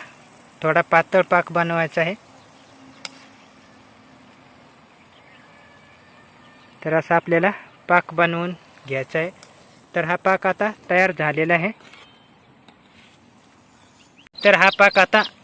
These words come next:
उतरून ठेवणार आहोत आम्ही. तर मित्रांनो, दहीवड्यासाठी एक तारी पाक बनवलेला आहे आम्ही.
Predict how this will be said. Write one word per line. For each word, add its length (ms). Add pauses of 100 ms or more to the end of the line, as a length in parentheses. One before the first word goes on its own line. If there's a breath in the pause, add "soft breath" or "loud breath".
(100)
उतरून 400
ठेवणार 320
आहोत 200
आम्ही. 220 (3000)
तर 100
मित्रांनो, 600
दहीवड्यासाठी 800 (180)
एक 320
तारी 200 (100)
पाक 220
बनवलेला 520
आहे 140
आम्ही. 200